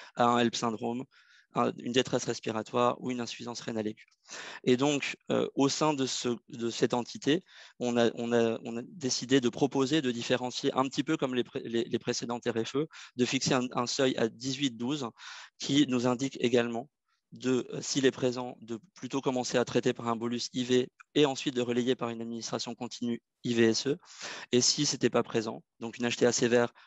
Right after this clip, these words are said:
euh, euh, euh, euh, en, pas, pas très, pas très élevée, et ben à ce moment-là, de, de faire d'emblée une administration continue I V S E. Euh, alors,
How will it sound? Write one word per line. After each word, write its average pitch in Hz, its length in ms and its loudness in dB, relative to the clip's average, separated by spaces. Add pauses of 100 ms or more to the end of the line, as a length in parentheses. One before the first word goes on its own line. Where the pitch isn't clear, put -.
(260)
euh, 110 120 4 (120)
euh, 110 420 0 (320)
euh, 117 300 -4
euh, 110 500 -2
en, - 140 -6 (400)
pas, 123 140 4
pas 127 140 2
très, 123 220 2
pas - 160 -2
très 120 240 0
élevée, 117 300 0 (320)
et 123 80 2
ben 117 100 2
à 117 60 2
ce - 100 -8
moment-là, 117 240 2
de, 123 220 0
de 113 120 -8
faire 120 200 -2
d'emblée 120 320 -2
une 131 80 -2
administration 120 540 -4
continue 120 500 -6
I 120 100 -2
V 113 140 2
S 117 160 -4
E. - 20 -14 (880)
Euh, 117 320 2
alors, 123 300 2